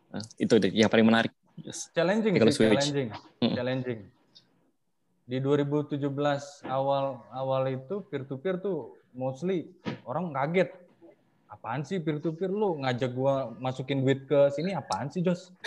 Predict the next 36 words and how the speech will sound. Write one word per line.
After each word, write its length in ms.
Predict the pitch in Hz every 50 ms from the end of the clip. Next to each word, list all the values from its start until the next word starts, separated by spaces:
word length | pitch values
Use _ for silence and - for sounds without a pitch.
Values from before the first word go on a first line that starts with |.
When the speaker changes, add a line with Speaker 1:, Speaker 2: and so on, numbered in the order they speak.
| - - - - - 508
Speaker 2:
Gitu 160 | - 117 - -
loh. 160 | 120 110 101
Speaker 1:
<laughs> 1400 | - - - - - - - _ _ _ _ _ _ _ _ _ _ - - - - - _ _ _ _ _ _
Speaker 2:
"Ini 140 | 151 180 185
apaan 500 | 160 147 - 165 170 196 202 202 208 208
nih? 160 | 214 208 190
Bohong 600 | 175 143 127 120 131 151 - - 180 202 208 202 196
ya 140 | 175 160
nih 260 | 156 147 143 139 135 127
bisa 320 | 127 123 123 123 - 143
dapat 240 | 135 131 131 131 -
delapan 420 | 127 135 135 131 - 139 135 135
belas 220 | 131 135 131 131 -
persen 260 | - 135 131 - 139
sampai 220 | 135 127 123 -
dua 100 | 127 127
puluh 180 | 120 143 135 127
empat 180 | 127 135 123 -
persen." 320 | - 135 117 - 120 110 - - - - - - - _ _ _ - _ _ _ _ - - _ _ _ _
Mana 160 | - 143 160 175
percaya 360 | 165 190 185 208 208 220 226
sih, 240 | 220 240 233 190 175
gua 420 | 165 185 226 240 226 202 175 - - - - -
coba 280 | - 196 202 220 202
awal-awal 480 | 196 190 190 190 196 202 214 214 196 175
gua 140 | 165 226 233 202
itu 160 | 175 175 226
challenging 460 | 185 - 175 156 160 156 151 151 151
banget 240 | 156 170 185 175 151
gua 120 | 156 170 160
untuk 300 | 143 127 131 143 - - _ _ _ _ _ _ _ _ _ _ _ _ _
menjelaskan 560 | 123 127 131 131 139 139 135 131 - 139 131 127
peer 160 | - 131 127
to 100 | 131 131
peer 200 | 123 - 156 147
ke, 180 | - 135 127